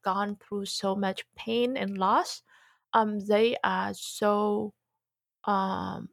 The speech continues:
I think those are the most compassionate people, actually. The people that have lost the most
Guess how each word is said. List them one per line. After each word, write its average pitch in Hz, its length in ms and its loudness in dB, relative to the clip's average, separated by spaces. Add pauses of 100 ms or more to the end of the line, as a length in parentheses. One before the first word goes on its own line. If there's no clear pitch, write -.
(120)
I 214 80 -6
think 330 440 -6
those 240 240 4
are 254 80 6
the 233 140 0
most 214 380 0 (140)
compassionate 208 800 -4
people, 202 640 -8
actually. 180 540 -2
The 196 120 -4
people 214 340 -2
that 208 120 2
have 190 180 0
lost 185 400 -2
the 208 100 0
most 190 440 -2